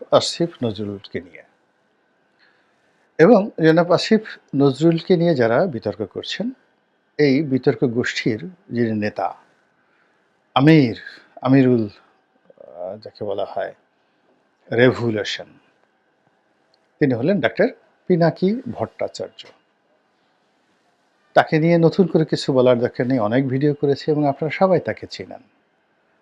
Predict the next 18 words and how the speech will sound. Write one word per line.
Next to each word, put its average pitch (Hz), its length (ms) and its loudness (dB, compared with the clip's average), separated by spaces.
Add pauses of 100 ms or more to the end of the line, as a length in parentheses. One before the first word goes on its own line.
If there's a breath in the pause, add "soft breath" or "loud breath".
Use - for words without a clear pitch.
(920)
এবং 220 320 4 (480)
তার 170 320 6 (300)
বিশাল 196 440 2
একটা 143 400 0 (160)
সমর্থক - 640 0
শ্রেণী 120 460 -6 (260)
গড়ে 107 200 -2
উঠেছে। - 400 -14 (1600)
এবং 160 160 4
সেই - 180 2
সমর্থক 180 480 2
শ্রেণীকে 160 440 2
দিয়ে 107 300 -8 (320)
তিনি 175 140 0
অনেক 165 340 4 (180)
ঘটনা 110 320 -2
ঘটাতে 104 400 -4
পারেন, - 300 -10